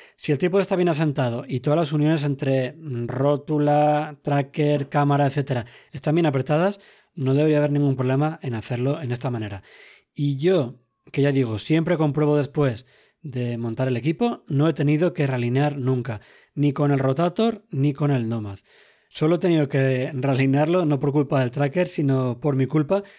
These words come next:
porque he aflojado alguna palomilla que no tenía que tocar o le he dado también algún golpe al trípode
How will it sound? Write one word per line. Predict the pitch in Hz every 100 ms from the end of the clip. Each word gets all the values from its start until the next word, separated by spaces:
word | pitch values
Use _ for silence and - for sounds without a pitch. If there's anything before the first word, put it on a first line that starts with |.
| _
porque | 127 113
he |
aflojado | 117 127 143 131
alguna | 127 117 123
palomilla | 127 120 127 131
que | 123
no | 123
tenía | 120 117
que | 113
tocar | 117 139 165 - _ _
o | 123
le | 120
he |
dado | 123
también | 123 123
algún | 127 117 117
golpe | 120 113
al | 117
trípode | 123 117 135 147